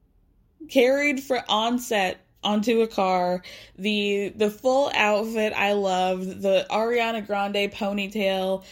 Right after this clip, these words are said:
coming out of that Telfar hat, I loved it. It was a real moment.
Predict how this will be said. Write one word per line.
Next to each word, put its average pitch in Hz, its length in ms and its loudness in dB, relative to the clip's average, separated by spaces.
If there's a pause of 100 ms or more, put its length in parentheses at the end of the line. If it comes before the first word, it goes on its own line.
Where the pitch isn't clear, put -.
(220)
coming 214 300 0
out 202 140 4
of 196 60 -2
that 190 200 2
Telfar 185 480 2
hat, 175 320 -2
I 190 80 0
loved 170 340 0
it. 156 240 -6 (320)
It 208 140 2
was 196 140 0
a 190 80 0
real 180 200 2
moment. 147 340 -2